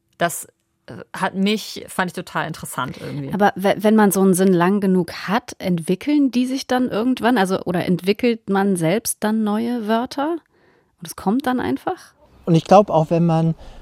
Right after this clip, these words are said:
Speaker 3: mehrere Gürtel, also am liebsten ein Dorf in den Alpen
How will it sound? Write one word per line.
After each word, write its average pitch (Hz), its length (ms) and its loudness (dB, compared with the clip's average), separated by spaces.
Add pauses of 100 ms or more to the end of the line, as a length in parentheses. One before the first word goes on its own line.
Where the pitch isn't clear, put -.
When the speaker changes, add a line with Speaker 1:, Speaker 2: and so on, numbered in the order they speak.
(280)
Speaker 3:
mehrere 190 480 4
Gürtel, 151 440 0 (220)
also 147 180 0
am 151 80 4
liebsten 202 260 0
ein 143 100 2
Dorf 160 240 2
in 147 100 -4
den 127 160 -2
Alpen 123 420 -6